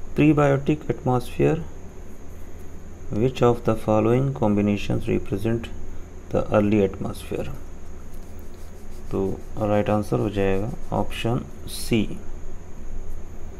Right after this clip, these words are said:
मीथेन, अमोनिया, वाटर वेपर्स and हाइड्रोजन। नेक्स्ट है bacteria is the name given to a,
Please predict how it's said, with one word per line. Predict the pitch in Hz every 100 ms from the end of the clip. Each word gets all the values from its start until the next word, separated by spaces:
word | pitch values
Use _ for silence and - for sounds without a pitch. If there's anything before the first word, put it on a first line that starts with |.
| - - - - 104
मीथेन, | 104 - 120 120
अमोनिया, | 104 101 104 113 147
वाटर | 123 104 - 104
वेपर्स | 101 - 147 170 -
and | 107 135 - - -
हाइड्रोजन। | 101 95 95 - - - - - - - - - - - - - - - - - - - - - - - - - - - - - - - 101
नेक्स्ट | 101 101 - -
है | 110 113 151 - - - - - 110 104
bacteria | 110 - 120 120 127 143 175 - - - - - - - - - - - - - - - - - - - - - - - - - - - -
is | 101 110
the |
name | 113 123 135 143 156 135 - 104
given | 104 107 117 131 123 -
to | 117 107 -
a, | 120